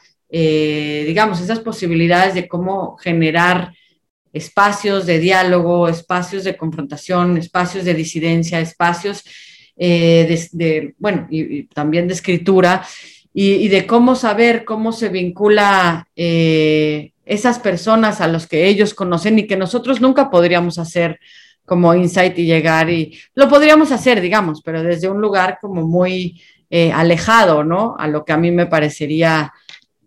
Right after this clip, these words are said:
eh, eh, ese contexto. También, y qué es lo, y qué es lo que yo sentía que, que se tenía que repensar hoy en día de cómo se hacen las bienales también y cómo se hacen todos estos eventos masivos a los que estamos todos viajando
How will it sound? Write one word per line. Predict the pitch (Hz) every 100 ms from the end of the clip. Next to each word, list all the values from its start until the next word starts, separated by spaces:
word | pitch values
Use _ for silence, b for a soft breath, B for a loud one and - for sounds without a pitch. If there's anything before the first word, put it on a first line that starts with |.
| _
eh, | - - 147 135 123 -
eh, | 151 143
ese | - 165 185
contexto. | 175 170 202 208 - - _ _ b b b -
También, | 233 240 320 359 262
y | 226
qué | 262
es | 262
lo, | 277 233
y | 226 214 220 -
qué | 240 254
es | 254
lo | 302
que | 285 214
yo | 233 254 262 - -
sentía | - 208 202 240 240 240
que, | 226 190 175
que | 175 165
se | 175
tenía | 185 208 220
que | 208
repensar | 220 208 185 175 202 214
hoy | 220
en | 208 185
día | 196 196
de | 185
cómo | 202 208
se | 202
hacen | 190 180 208
las | 190 160
bienales | 165 180 202 214 196
también | - 170 165 170 180
y | 175
cómo | 202 196
se | 196
hacen | 196 208 196
todos | 208 208 202
estos | 185 196 -
eventos | 175 180 175 180 185
masivos | 165 190 185 180
a |
los | 165 156
que | 165
estamos | - 185 220 220
todos | 262 320 208
viajando | 170 - 185 202 220